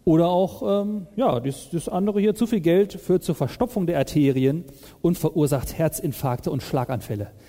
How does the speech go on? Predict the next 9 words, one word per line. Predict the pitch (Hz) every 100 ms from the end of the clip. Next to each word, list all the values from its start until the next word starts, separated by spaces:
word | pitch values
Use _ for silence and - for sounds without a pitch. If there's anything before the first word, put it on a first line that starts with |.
| - -
Wie | 117 175
viele | 226 175
Menschen | 139 147 - 123
haben | 123 123
sich | 123
schon | 139 120
dafür | 107 110 - 131 127 - - -
völlig | - - 202 196 - -
überarbeitet | 175 139 131 123 127 123 - - -